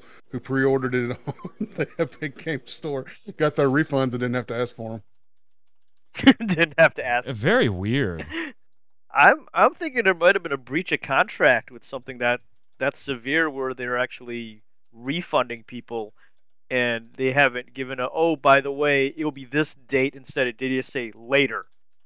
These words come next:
Speaker 3: Yeah.
Speaker 1: Yeah, the, the free refund part without people asking for 'em is the craziest part to me.
Speaker 2: Right.
Speaker 1: Like, something really went wrong for that to
Speaker 2: Mm.
Speaker 1: be happening. Normally, they would just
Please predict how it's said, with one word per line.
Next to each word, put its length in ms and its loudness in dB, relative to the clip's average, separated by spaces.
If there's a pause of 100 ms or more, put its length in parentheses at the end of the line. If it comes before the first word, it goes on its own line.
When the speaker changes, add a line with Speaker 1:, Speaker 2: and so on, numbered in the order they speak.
(300)
Speaker 3:
Yeah. 380 -2
Speaker 1:
Yeah, 140 -2
the, 280 -4
the 140 0
free 280 4
refund 580 2
part 340 0
without 260 -2
people 240 -4
asking 240 -2
for 80 -6
'em 120 -4
is 100 -8
the 60 -14
craziest 680 -4
part 220 -8
to 80 -12
me. 180 -4
Speaker 2:
Right. 240 6
Speaker 1:
Like, 200 -4 (300)
something 520 2
really 320 4
went 240 2
wrong 420 -2
for 140 -10 (220)
that 400 2
to 80 -8
Speaker 2:
Mm. 40 -8
Speaker 1:
be 80 -2
happening. 340 -2
Normally, 260 4
they 100 4
would 100 2
just 140 -8